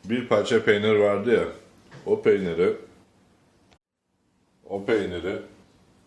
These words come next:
şöyle bunun üzerine atıyorsunuz. İki saniye sonra aynen şu şekilde hop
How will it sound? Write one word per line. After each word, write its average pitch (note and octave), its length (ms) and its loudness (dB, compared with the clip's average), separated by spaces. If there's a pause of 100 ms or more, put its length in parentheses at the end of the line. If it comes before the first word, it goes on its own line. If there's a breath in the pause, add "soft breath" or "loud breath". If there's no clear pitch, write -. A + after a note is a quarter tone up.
(520)
şöyle - 580 -4 (680)
bunun A#2 260 0
üzerine G2+ 420 0 (140)
atıyorsunuz. B2+ 840 -4 (1500)
İki G2+ 200 -6
saniye A2+ 600 2
sonra G#2+ 500 2 (420)
aynen G2 360 -2
şu G#2 260 -6
şekilde G2 380 -2 (180)
hop - 160 2